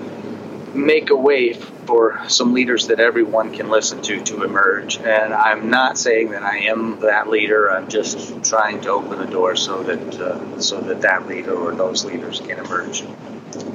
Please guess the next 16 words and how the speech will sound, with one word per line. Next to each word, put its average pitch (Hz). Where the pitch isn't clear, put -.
This 117
is, 107
running 131
as 110
an 113
independent 107
is -
the 104
only 107
way 104
I 95
see 104
to 95
address 95
that -
problem. -